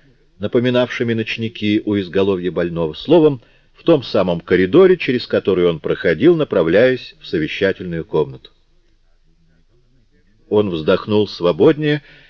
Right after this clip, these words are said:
и прислушался. Ни малейшего шума, ни впереди, ни позади. Он пустился бежать, словно спасаясь от погони.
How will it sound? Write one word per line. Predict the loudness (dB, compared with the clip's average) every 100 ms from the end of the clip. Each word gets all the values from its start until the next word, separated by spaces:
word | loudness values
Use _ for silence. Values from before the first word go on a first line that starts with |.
| _
и | -2
прислушался. | 0 0 0 0 0 -2 -6 -6 -6 -6 -8 _ _ _ _ _ _ _ _ _ _ _ _ _ _ _ -6
Ни | 2
малейшего | 6 6 6 4 2
шума, | 0 -2 0 -2 -6 _ _ _ -2
ни | 0 0
впереди, | 4 6 6 4
ни | 0
позади. | -4 -4 -4 -4 -6 -10 _ _ _ _ _ _ _ _ 0
Он | 2 2
пустился | -2 -6 -2 0 0 -2 -2
бежать, | -2 -2 -2 -4 -6 -20 _ _ _ _ _ _ _ _ -16
словно | -4 -2 -2 -6
спасаясь | -6 -6 -6 -2 0 0 -4
от | -10
погони. | -8 -6 -6 -6